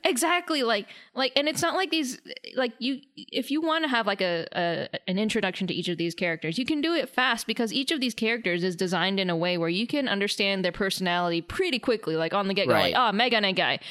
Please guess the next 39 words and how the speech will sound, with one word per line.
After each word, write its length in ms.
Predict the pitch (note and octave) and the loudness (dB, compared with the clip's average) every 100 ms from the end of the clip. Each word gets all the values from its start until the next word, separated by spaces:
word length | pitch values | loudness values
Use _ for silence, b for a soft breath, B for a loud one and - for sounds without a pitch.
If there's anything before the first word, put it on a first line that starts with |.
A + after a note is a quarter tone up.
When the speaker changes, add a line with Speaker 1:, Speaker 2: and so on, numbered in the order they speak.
| B - | B 0
Speaker 1:
two 200 | D4+ C4 | 2 4
hundred 340 | B3+ A#3+ A#3+ | 2 2 2
I 200 | - C4 | 2 2
Q, 360 | - C#4+ G#3 G3+ | 2 2 2 4
Speaker 2:
Two 220 | C#4+ C#4 | 6 6
hundred 280 | C#4+ C#4 C4+ | 6 6 6
Speaker 1:
apparently." 100 | B3+ | 4
Speaker 2:
I 20 | |
Q. 360 | - C#4 G3 C3 | 4 6 6 4
Speaker 1:
<laughs> 840 | - C#4 F#4 - C5 D4+ D4 F#4 | 2 2 0 0 0 0 2 4
Speaker 2:
Two 140 | C#4+ | 6
hundred 200 | D4+ C#4 | 6 6
I 100 | B3 | 4
Q, 80 | B3 | 6
Speaker 1:
Blonde 260 | C#4 C#4 C4+ | 6 4 4
guy, 180 | B3+ C4 | 6 6
Speaker 2:
Saiki 40 | B3 | 4
Speaker 1:
he's 240 | C4 C4+ G#3 | 6 6 6
the 80 | |
Speaker 2:
Kusuo. 320 | A#3+ E3+ D3+ G#3+ | 6 6 6 4
Speaker 1:
bishy. 580 | E3+ D#3+ G4 G4+ F#4 | 4 2 2 2 2
<laughs> 0 | |
Like, 220 | - A#3 - B B | 0 -2 -6 B B
<laughs> 1300 | B F#4+ G#4 - - - B4 - - F#4 - - - | B 0 0 -4 -12 -2 0 2 0 0 -6 -14 -4
like, 260 | A#3+ B3 - | 0 0 0
and 260 | B3 A#3 B3 | 0 2 2
there's, 180 | B3 A3+ | 0 -2
and 360 | D#3+ A#3+ A#3+ | 0 2 2
there, 80 | A#3+ | 2
oh, 160 | C4+ B3+ | 2 2
there's 160 | B3 | 2
the 100 | A#3 | 2
little 240 | A#3+ B3+ B3 | 2 2 2
girl. 360 | B3+ A3+ F#3+ | 2 4 2
She 160 | G3 A3+ | 2 2
has 140 | A3+ | 2
a 60 | A3+ B3 | 2 2
puppet. 420 | A3 G3 E3 - | 0 0 -2 -2
Cool. 400 | - A#3+ F3 G#2 | 0 2 2 0